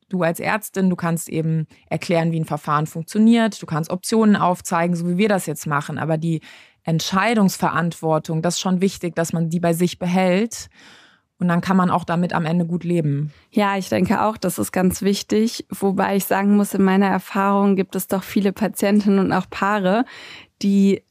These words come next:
Speaker 2: mir gerne auch diesen Ball zuspielen und diese Verantwortung zuspielen und mich dann fragen, <laughs> was würden Sie uns denn jetzt empfehlen oder
Speaker 1: Mhm.
Speaker 2: was sollen wir denn jetzt machen? Und ich habe eben manchmal da auch nicht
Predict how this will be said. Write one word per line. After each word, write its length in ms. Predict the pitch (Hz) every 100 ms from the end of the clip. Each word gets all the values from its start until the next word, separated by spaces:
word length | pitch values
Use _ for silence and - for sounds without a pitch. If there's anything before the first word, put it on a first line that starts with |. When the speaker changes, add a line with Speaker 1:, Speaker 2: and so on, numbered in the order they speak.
| _ -
Speaker 2:
mir 340 | 202 226 214
gerne 440 | 196 202 208 208 196
auch 80 |
diesen 320 | 190 196 202 190
Ball 280 | 185 226
zuspielen 600 | - 208 190 - 196 196
und 100 | 196
diese 220 | 190 185 190
Verantwortung 760 | 196 190 220 214 190 185 180
zuspielen 600 | - 196 190 - 202 208
und 120 | 190
mich 160 | 196 208
dann 200 | 196 190
fragen, 680 | - - 185 202 202 208 247 - - -
<laughs> 220 | - -
was 580 | 175 202 208 - - - _ _ _ _ -
würden 360 | 185 220 202
Sie 240 | 190 233 -
uns 280 | 233 -
denn 180 | 214 202
jetzt 180 | 196 -
empfehlen 640 | 185 185 - 262 254 185 175
oder 520 | 202 202 190 190 185
Speaker 1:
Mhm. 540 | 160 151 147 147 151 -
Speaker 2:
was 180 | 208 -
sollen 220 | 226 240
wir 80 | 226
denn 180 | 202 196
jetzt 220 | 185 -
machen? 600 | 214 277 220 175 180 - _
Und 520 | 190 196 196 196 - - _ _ -
ich 200 | 208 226
habe 140 | 247 -
eben 200 | 208 202
manchmal 680 | 196 226 - 208 202 202 - _ _
da 200 | - 98 -
auch 280 | 202 220 214
nicht 420 | 208 226 -